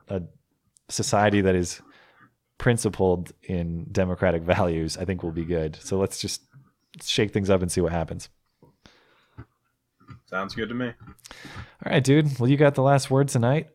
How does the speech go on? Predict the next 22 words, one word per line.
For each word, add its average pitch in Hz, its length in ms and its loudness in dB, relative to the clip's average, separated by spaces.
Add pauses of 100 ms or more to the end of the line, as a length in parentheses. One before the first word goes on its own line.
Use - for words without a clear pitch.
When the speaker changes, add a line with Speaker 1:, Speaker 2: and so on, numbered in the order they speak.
Speaker 1:
Uh, 117 40 -2
I 104 520 4
appreciate, 107 720 0
uh, 98 160 6
the 90 100 0
patience, - 600 -4 (680)
and, 95 340 -2
um, 95 480 0 (300)
hopefully 110 340 0
we'll 107 180 2
speak - 300 -4
again 113 300 0
sometime 113 380 -2
soon. 156 300 -4 (800)
Speaker 2:
I'll 98 240 -4
definitely 123 360 -4
try 143 120 -2
to 139 80 0
be 143 80 -2
on 147 120 -2
next 170 200 -6
week. - 100 -14